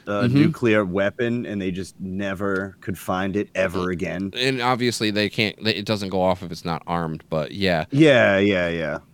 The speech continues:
Speaker 2: But yeah,
Speaker 1: But
Speaker 2: I,
Speaker 1: still.
Speaker 2: I did hear about that one where they just accidentally fucking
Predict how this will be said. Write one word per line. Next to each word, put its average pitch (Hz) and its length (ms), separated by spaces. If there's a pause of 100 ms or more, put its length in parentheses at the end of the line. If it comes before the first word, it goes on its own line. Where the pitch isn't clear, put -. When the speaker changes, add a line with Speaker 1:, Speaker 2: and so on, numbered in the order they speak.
(200)
Speaker 2:
But 101 180
yeah, 110 180
Speaker 1:
But 92 60
Speaker 2:
I, 113 140
Speaker 1:
still. 117 120
Speaker 2:
I 113 120
did 117 180
hear 104 180
about 95 220
that 92 140
one 90 180
where 87 80
they 90 80
just 90 200
accidentally 92 540
fucking 87 600